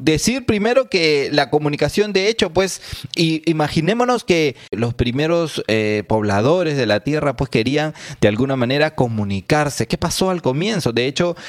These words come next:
eh, hemos tenido, pues, es-, eh, empezarían con gruñidos. Había una necesidad de comunicarse de todas maneras. Y los hombres en este tiempo, pues, eh, buscaban la manera de comunicarse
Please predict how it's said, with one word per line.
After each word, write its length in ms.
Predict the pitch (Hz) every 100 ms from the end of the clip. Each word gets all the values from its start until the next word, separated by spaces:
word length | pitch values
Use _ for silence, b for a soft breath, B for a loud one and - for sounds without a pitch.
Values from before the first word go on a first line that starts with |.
| B B
eh, 400 | 113 110 110 -
hemos 280 | 131 143 147
tenido, 380 | 139 147 156 143
pues, 180 | 160 135
es-, 540 | 107 110 110 - -
eh, 220 | 87 113 -
empezarían 540 | 113 117 113 135 151
con 180 | 143 123
gruñidos. 880 | 117 110 123 196 214 185 175 175 165
Había 520 | 120 117 113 214 254 180
una 340 | 160 147 131
necesidad 960 | 117 113 - 117 - 120 110 131 175 147
de 160 | 110
comunicarse 800 | - 98 101 101 107 131 131 147
de 180 | 110 98
todas 380 | - 127 117 98
maneras. 480 | 87 - 120 - -
Y 360 | 151 151 156 B B B B
los 600 | 117 120 117 117 110 - -
hombres 320 | 147 147 -
en 120 | 131
este 240 | 139 147
tiempo, 420 | 139 175 175 160 147
pues, 340 | 139 131 -
eh, 380 | - 107 104 98 - B
buscaban 720 | 117 123 - 165 160 156 143
la 100 | 120
manera 800 | 110 107 117 156 170 160 160 170
de 220 | 127 123
comunicarse 1040 | - 120 117 113 113 110 151 160 - 208